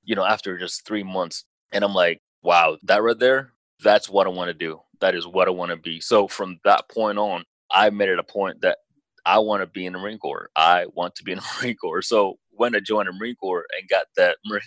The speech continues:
Corps experience of the yellow footprints at zero dark thirty in the morning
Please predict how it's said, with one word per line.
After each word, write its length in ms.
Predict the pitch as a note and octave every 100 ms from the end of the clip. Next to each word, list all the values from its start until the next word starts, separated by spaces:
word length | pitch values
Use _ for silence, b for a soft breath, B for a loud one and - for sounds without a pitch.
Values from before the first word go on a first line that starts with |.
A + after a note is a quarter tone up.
| -
Corps 140 | A2+ F#2+
experience 640 | - - A2 G#2+ F#2 E2+ G2
of 100 | -
the 160 | F2 D#2+ _
yellow 220 | - G#2 G2
footprints 680 | - A2+ - G2 F#2 - _ _ _
at 220 | F#2 F2
zero 300 | G2 G2+ G2+
dark 320 | F2+ G2 G2 -
thirty 300 | A2+ G#2 G2
in 60 | F#2+
the 60 | F#2
morning 480 | G#2+ A2 G#2 G2